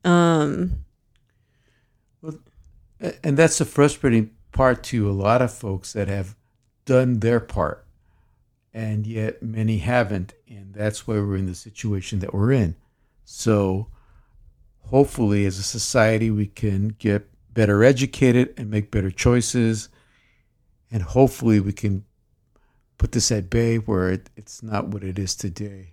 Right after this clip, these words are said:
Speaker 1: Yeah, I mean, it starts with the government, right? The people in power setting that example and that precedent and making testing available for free. I know they stopped doing that,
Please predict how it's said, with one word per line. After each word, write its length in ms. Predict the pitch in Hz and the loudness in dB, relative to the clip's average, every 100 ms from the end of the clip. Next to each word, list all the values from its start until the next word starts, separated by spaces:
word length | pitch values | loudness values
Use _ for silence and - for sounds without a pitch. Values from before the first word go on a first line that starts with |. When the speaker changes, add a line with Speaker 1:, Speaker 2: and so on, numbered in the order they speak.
| _ 220 | _ -16
Speaker 1:
Yeah, 400 | 190 180 175 - | -4 -2 -2 0
I 80 | 202 | 2
mean, 220 | 220 220 | 4 4
it 60 | 233 | 4
starts 320 | - 247 196 | 4 2 0
with 80 | 185 | -4
the 80 | |
government, 500 | 175 175 170 165 170 | 0 0 -2 -6 -8
right? 400 | - 170 170 - | -6 -4 -4 -6
The 120 | - 160 | -12 -12
people 440 | - 175 - 165 | -6 -6 -4 -4
in 80 | 170 | 0
power 480 | 170 160 160 165 - _ _ _ | 0 0 0 -4 -6 _ _ _
setting 380 | - 180 165 160 | 0 0 0 -2
that 140 | 160 | -2
example 520 | 160 165 160 165 160 | -4 -4 -6 -2 -2
and 100 | 160 | -2
that 200 | 139 - | -4 -2
precedent 580 | - 175 180 180 180 175 | 0 0 0 -2 -2 -2
and 160 | 165 170 - _ _ 202 | -4 -6 -12 _ _ 8
making 360 | 214 208 202 | 8 10 6
testing 540 | 196 190 196 - 202 190 | 8 6 6 6 8 10
available 600 | 180 180 180 175 175 175 | 8 8 6 4 2 2
for 160 | 180 | -2
free. 460 | 180 233 254 247 240 | -2 2 4 6 6
I 80 | 196 | 6
know 160 | 185 | 4
they 100 | 170 | 2
stopped 400 | 175 - 160 156 | 2 2 0 0
doing 280 | - 151 151 | -2 -2 -2
that, 360 | 165 196 190 | 2 2 2